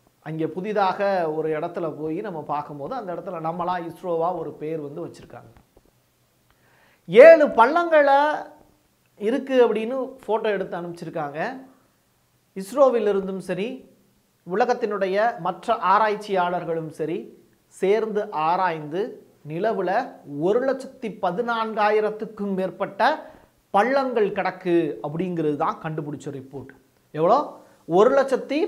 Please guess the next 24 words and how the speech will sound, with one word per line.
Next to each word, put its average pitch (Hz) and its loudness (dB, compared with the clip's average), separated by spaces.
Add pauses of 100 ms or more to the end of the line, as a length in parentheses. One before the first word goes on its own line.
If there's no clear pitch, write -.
பதினான்காயிரத்துக்கும் 240 2
மேற்பட்ட 240 0 (220)
பள்ளங்கள். 180 -2 (960)
அப்போ 214 6
நிலவினுடைய 254 6 (300)
தென் 277 4
துருவ 285 2
பகுதியில 277 0
நம்ம 240 -2
போய் 240 4
இறங்க 220 -2
போறோமே, 202 -4 (220)
அங்கே 202 -6
ஏகப்பட்ட 233 0
பள்ளங்கள் 233 -2
தான் 240 0
அதிகமா 208 -6
இருக்கா? 160 -6 (400)
சமவெளி 226 2
பகுதிகளை 202 0
தேடி 247 0
தேடி 240 0
நம்ம 208 -6
கண்டுபிடிச்சு 208 -6